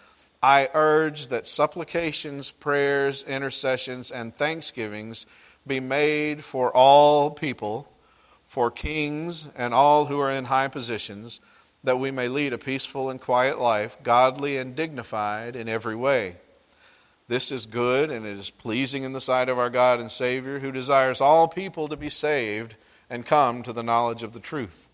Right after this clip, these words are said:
All right, I know we waded into some deep water there for a moment, but let's not forget the main point here, <laughs> which is it is God's will that people hear and respond to the gospel.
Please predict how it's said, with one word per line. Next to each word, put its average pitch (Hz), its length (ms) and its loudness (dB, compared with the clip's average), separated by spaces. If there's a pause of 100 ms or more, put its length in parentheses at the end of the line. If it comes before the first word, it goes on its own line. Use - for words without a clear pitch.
(840)
All 135 100 8
right, 113 100 8
I 127 80 4
know 147 160 2
we 135 100 -2
waded 131 400 0
into 123 240 -4
some 120 240 -8
deep 123 220 -8
water 120 280 4
there 120 240 0
for 117 120 -4
a 117 40 -4
moment, 120 380 -6
but 127 100 -6
let's 143 220 0
not 143 200 2
forget 139 260 -4
the 143 60 -4
main 139 300 -2
point 131 300 -2
here, 120 240 -4 (240)
<laughs> - 260 -18
which 143 240 0
is 135 320 2
it 147 140 0
is 127 160 -2
God's 147 500 8
will 117 680 0
that 123 220 -2
people 131 460 -4
hear 127 680 -4 (360)
and 131 300 -6
respond 120 1040 2 (260)
to 127 180 -8
the 120 100 -8
gospel. 123 560 2